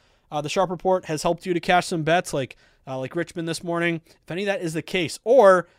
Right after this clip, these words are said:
you just think I'm a good guy and you wanna make my day and make me very happy, uh, be the highlight of my day, then there's one thing I ask of you. Go to Amazon dot com, type in The Everything Guide to Sports Betting. Pick up a copy for you or for a friend. It would mean the world to me, guys. It's got everything I've learned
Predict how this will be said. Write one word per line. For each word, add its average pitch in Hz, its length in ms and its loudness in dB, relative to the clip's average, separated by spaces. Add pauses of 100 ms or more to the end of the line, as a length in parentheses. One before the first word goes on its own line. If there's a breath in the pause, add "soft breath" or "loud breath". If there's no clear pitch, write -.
(120)
you 151 60 -16
just 165 120 -8
think 185 160 -6
I'm 170 100 -4
a 147 80 -4
good 165 200 0
guy 165 220 2
and 160 80 -2
you 147 60 -4
wanna 151 160 -6
make 156 220 -6
my 156 80 -4
day 156 140 0
and 147 100 -4
make 143 160 -8
me 131 60 -12
very 139 220 -4
happy, 156 500 -2 (340 soft breath)
uh, 127 160 -10
be 139 100 -8
the 131 80 -2
highlight 165 320 2
of 175 60 -2
my 175 120 2
day, 175 360 4 (260)
then 135 80 -14
there's 139 140 -8
one 156 120 -6
thing 151 160 -8
I 135 120 -4
ask 131 260 -6
of 113 100 -16
you. 104 120 -16 (380)
Go 170 100 -2
to 170 180 -2
Amazon 233 440 0
dot 226 260 2
com, 208 320 0
type 220 320 -2
in 190 240 -2
The 170 240 -8
Everything 208 680 -2
Guide 190 340 2
to 190 80 -6
Sports 196 400 -2
Betting. 147 360 0 (280 soft breath)
Pick 202 160 -6
up 190 80 -4
a 180 40 -4
copy 185 380 -2
for 151 240 -6
you 160 140 -4
or 160 120 -6
for 131 220 -10
a - 40 -14
friend. 190 300 -6
It 190 60 -4
would 165 100 -2
mean 196 160 -8
the 175 80 -4
world 151 260 0
to - 100 -18
me, 127 80 -12
guys. 127 220 -6
It's - 100 -14
got 123 120 -10
everything 202 320 -10
I've 175 140 -6
learned 165 340 -2